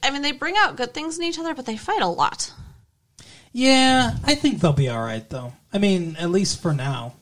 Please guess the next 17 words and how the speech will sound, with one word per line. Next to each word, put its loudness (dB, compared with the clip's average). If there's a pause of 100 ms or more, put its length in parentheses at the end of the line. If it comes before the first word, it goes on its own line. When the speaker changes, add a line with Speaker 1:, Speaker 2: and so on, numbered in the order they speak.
Speaker 2:
Like, 0
Speaker 1:
Yeah. 0 (300)
Speaker 2:
they -4
seem -2
like -2
they're, 6 (360)
they're 2 (260)
fine. -6 (640)
Speaker 1:
I -8
guess. -4 (1400)
Does -2
seem -4
like -8
they -2
fight -4
a -10
lot, -16